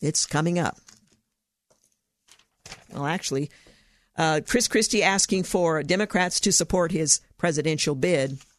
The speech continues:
met with opposition. Hmm. Well, New York Representative Dan Goldman, a Democrat, was visiting Israel over the weekend when he and his family were forced to shelter in a hotel room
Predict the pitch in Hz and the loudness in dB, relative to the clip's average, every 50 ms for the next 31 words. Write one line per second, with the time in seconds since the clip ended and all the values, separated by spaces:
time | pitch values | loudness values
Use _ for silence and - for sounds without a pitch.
0 | _ _ _ _ _ _ _ _ _ - - _ _ _ _ _ - 156 165 147 | _ _ _ _ _ _ _ _ _ -20 -20 _ _ _ _ _ -2 -2 -2 -2
1 | - 147 156 151 - - 175 151 143 - 151 131 131 135 147 - - - 69 - | 0 0 -2 -2 -2 -2 -4 -4 -2 -2 0 0 0 0 0 -2 -4 -4 -6 -8
2 | - _ _ _ _ _ _ _ _ _ _ - 208 180 135 170 - - - - | -14 _ _ _ _ _ _ _ _ _ _ -2 -2 -2 -2 -4 -6 -8 -10 -10
3 | - - - - - - 247 233 254 320 339 311 285 254 - 240 254 - 254 196 | -14 -14 -12 -4 -2 0 2 2 4 4 4 4 2 2 2 2 2 2 2 2
4 | 226 240 247 220 196 151 139 190 196 220 233 226 185 151 196 220 247 294 254 208 | 2 2 4 2 2 2 2 2 2 2 2 0 2 2 4 4 4 2 2 2
5 | 170 175 214 175 165 156 165 170 - - 139 147 185 - 185 139 123 165 170 165 | 2 2 2 0 0 0 -2 -2 0 0 0 0 0 -2 -2 -2 0 0 2 2
6 | 190 165 170 165 - 196 214 233 226 196 156 156 160 165 156 147 151 139 143 139 | 0 0 -2 0 2 2 2 2 2 0 0 2 2 2 0 0 0 -2 0 0
7 | 151 147 - - 147 143 165 196 185 165 156 151 139 175 202 202 196 175 156 - | 0 0 0 -2 -2 0 0 0 0 0 0 0 -2 0 0 2 2 4 2 2
8 | - 180 175 180 196 214 202 165 151 151 - - 175 185 196 - - - 185 160 | 2 2 0 0 0 0 2 0 0 -2 0 2 2 2 2 0 0 0 0 0
9 | - - 196 208 233 226 - 214 220 - - 185 175 170 - 190 175 170 - - | 2 2 2 2 2 2 0 0 0 0 0 0 0 0 2 0 0 0 0 -2
10 | 214 226 254 277 247 185 160 151 160 185 | 0 2 2 2 2 2 2 0 0 -2